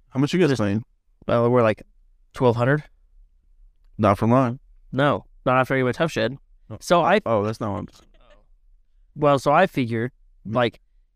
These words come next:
Speaker 2: you can either pay, you can either pay whatever that is in rent.
Speaker 1: For a year?
Speaker 2: Yeah. Or you just put that money down, even get a loan. Boom. Now you got, like, a solid investment.
Speaker 1: Solid.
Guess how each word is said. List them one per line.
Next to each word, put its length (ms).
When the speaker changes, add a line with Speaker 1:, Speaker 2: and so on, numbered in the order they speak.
Speaker 2:
you 140
can 140
either 160
pay, 400
you 120
can 120
either 120
pay 400
whatever 300
that 120
is 120
in 120
rent. 380
Speaker 1:
For 180
a 40
year? 360
Speaker 2:
Yeah. 300
Or 380
you 120
just 140
put 160
that 100
money 200
down, 440
even 200
get 100
a 40
loan. 420
Boom. 220
Now 120
you 100
got, 160
like, 200
a 100
solid 420
investment. 500
Speaker 1:
Solid. 540